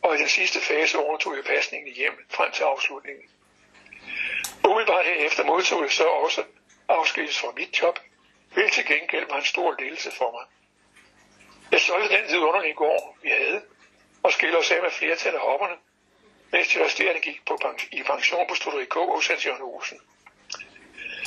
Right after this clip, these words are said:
Efter at boet hos min yngste søn og hans familie i en periode, og endt med at købe en ejerlejlighed i Charlottenlund, tæt på travbanen, ja, så fik jeg desuden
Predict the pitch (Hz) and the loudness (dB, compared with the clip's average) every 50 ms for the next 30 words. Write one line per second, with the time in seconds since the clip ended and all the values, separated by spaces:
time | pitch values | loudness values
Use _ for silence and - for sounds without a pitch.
0 | - - - - - - 208 202 - - - 180 - - - 208 202 175 175 170 | -14 -12 -12 -2 0 2 2 2 2 2 0 0 0 2 2 2 2 2 2 2
1 | - 170 170 165 - 165 165 170 175 - - - 143 139 - 165 170 185 165 160 | 2 2 2 2 0 -2 -2 -2 -2 -2 -2 0 2 2 2 2 2 2 0 0
2 | 156 - - - - 156 170 - 165 165 151 139 - - - 135 135 135 - 349 | 0 0 -2 -2 -4 -6 -4 -4 -4 -4 -4 -6 -4 -2 -2 -2 0 0 -2 -2
3 | 392 - - _ _ _ _ _ _ _ _ - - - - - - 180 185 - | -4 -6 -8 _ _ _ _ _ _ _ _ -20 -20 -4 0 2 4 4 4 2
4 | - - - - - - - - - - - 170 190 175 - - - 151 175 - | 0 -2 -2 0 0 -2 -2 -2 -4 -4 0 0 2 2 2 0 -2 -2 -2 -2
5 | - - - - - - - - - - - 165 175 165 160 151 143 143 139 - | 0 -2 -2 -2 -4 -8 -4 -2 0 2 2 2 2 2 2 0 0 -2 -4 -4
6 | - - - 135 131 127 165 - - - - - - _ - - - 143 - - | -4 -4 -4 -6 -6 -4 -4 -4 -4 -6 -12 -20 -20 _ -6 -2 -2 -2 -2 -2
7 | - - - - - - - - 180 170 185 175 165 - - - _ _ _ _ | -4 -2 0 0 2 2 2 2 2 0 0 0 -2 -4 -6 -6 _ _ _ _
8 | _ _ _ _ _ _ _ _ _ - 170 180 190 202 202 202 196 190 196 185 | _ _ _ _ _ _ _ _ _ -2 0 0 0 0 0 0 0 0 0 0
9 | 175 - 196 185 190 196 - - | 0 0 -2 -2 -4 -4 -6 -12